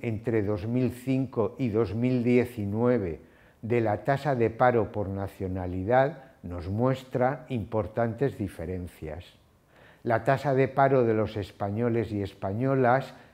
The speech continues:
línea azul, es siempre inferior a lo de los extranjeros de la Unión Europea, línea gris, y casi la mitad de la tasa de paro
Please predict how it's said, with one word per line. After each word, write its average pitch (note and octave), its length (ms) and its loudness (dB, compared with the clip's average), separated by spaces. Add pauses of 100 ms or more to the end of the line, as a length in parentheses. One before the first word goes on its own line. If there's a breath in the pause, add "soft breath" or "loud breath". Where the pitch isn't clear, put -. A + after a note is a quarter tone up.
(100)
línea G#2+ 480 -2
azul, C#3 540 -2 (440 loud breath)
es B2+ 200 -2
siempre D3+ 560 0
inferior G#2+ 760 0
a A2 100 0
lo G#2 180 0
de G2 120 -2
los F#2+ 220 -4
extranjeros G2+ 840 -4
de G2+ 120 -4
la G2 100 -4
Unión G#2+ 320 -4
Europea, G#2 840 -2 (300)
línea G#2 500 -4
gris, C3 560 -2 (480 loud breath)
y A#2+ 140 -6
casi D3+ 440 0
la C3 220 2
mitad G#2+ 500 0
de C#3+ 160 0
la F#2 240 -2
tasa A#2 320 -4
de A2 160 2
paro A#2+ 480 0